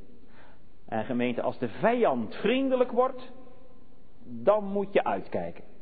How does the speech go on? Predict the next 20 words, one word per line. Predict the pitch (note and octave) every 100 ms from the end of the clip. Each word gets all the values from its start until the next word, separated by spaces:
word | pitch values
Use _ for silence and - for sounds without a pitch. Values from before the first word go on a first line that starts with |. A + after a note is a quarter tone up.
| - - - - - - - - - - -
Ze | - D3
nodigen | C3 E3 A#3 B3+ A#3 F#3 D3+
Nehemia | C3+ C3 G3 A#3 A3+ G3 D#3 -
uit | G#3 A3 G3
naar | E3+
een | D3+
soort | - D#3 B2+
vredesconferentie, | - - A3 A3 G3+ - G#3+ G3 F#3+ G3 G#3+ - -
weet | G#3 G3+
u |
nog, | G3 G#3+ - -
in | D#3+
het | D#3+
dal | F#3 F#3
van | C3+ D3 -
Ono | A3 G#3+ A3 G#3+ G#3+
tussen | G3+ - E3
Jeruzalem | D3+ D3 G3+ F3+ E3
en | D#3
Samaria. | C#3 C3 A#2+ F3+ G#3+ G#3 G#3 G#3 A3